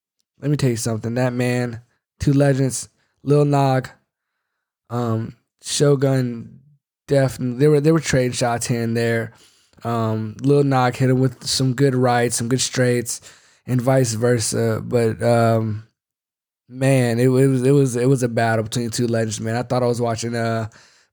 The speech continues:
Bellator for a second. I was like, "Wait, am I watching Bellator?" 'Cause this is, this is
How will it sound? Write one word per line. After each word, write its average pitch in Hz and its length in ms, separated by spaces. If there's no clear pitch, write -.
Bellator 135 520
for 107 120
a 107 60
second. 110 400
I 117 80
was 113 120
like, 113 120
"Wait, 131 160
am 117 120
I 143 100
watching 180 380
Bellator?" 147 480
'Cause 135 160
this 151 100
is, 127 240
this 139 240
is 170 260